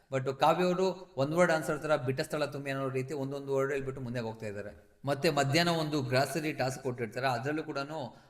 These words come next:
ಆ, ಕಾವ್ಯ ಮತ್ತೆ ರಕ್ಷಿತ್ ಅವರು ಅವರಿಂದನೇ ಸ್ವಲ್ಪ ಟೀಮ್ ಲಾಸ್ ಆಗಿರುತ್ತೆ ಪಾಯಿಂಟ್ಸ್‌ನ. ಆ ಒಂದು ರೀಸನ್ ಇಂದ ಇಂಡೈರೆಕ್ಟ್ ಆಗಿ ಅವ್ರ ಬಗ್ಗೆ ಮಾತನಾಡ್ತಾ ಇರ್ತಾರೆ. ಅದಕ್ಕೂ ಸ್ವಲ್ಪ ಕೋಪ ಮಾಡ್ಕೊಂಡು ಕಾವ್ಯ ಅವರು ಗಿಲ್ಲಿನ ಅಷ್ಟು ನೀಟಾಗಿ ಮಾತಾಡ್ತಾ ಇಲ್ಲ.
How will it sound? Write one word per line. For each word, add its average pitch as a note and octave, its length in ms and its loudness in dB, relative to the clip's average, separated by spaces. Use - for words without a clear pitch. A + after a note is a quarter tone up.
ಆ, B2+ 180 0
ಕಾವ್ಯ C#3+ 340 2
ಮತ್ತೆ D3+ 220 -2
ರಕ್ಷಿತ್ C3+ 320 -4
ಅವರು C3+ 180 0
ಅವರಿಂದನೇ D3+ 420 0
ಸ್ವಲ್ಪ C3+ 280 -6
ಟೀಮ್ C3+ 160 -4
ಲಾಸ್ B2+ 200 0
ಆಗಿರುತ್ತೆ A2+ 320 -4
ಪಾಯಿಂಟ್ಸ್‌ನ. A2+ 340 -8
ಆ A2 120 -2
ಒಂದು D3 200 -2
ರೀಸನ್ D3+ 260 -2
ಇಂದ C#3+ 140 -8
ಇಂಡೈರೆಕ್ಟ್ D3+ 380 2
ಆಗಿ C#3+ 280 2
ಅವ್ರ C3+ 200 2
ಬಗ್ಗೆ C3 220 2
ಮಾತನಾಡ್ತಾ B2+ 480 -2
ಇರ್ತಾರೆ. C#3 240 -2
ಅದಕ್ಕೂ C#3 360 -2
ಸ್ವಲ್ಪ D#3 240 -6
ಕೋಪ C3+ 380 -4
ಮಾಡ್ಕೊಂಡು B2+ 520 -6
ಕಾವ್ಯ B2+ 360 -2
ಅವರು C3 220 -4
ಗಿಲ್ಲಿನ B2+ 300 -8
ಅಷ್ಟು A#2+ 380 -6
ನೀಟಾಗಿ C3+ 340 -6
ಮಾತಾಡ್ತಾ B2 400 -2
ಇಲ್ಲ. G2+ 160 -6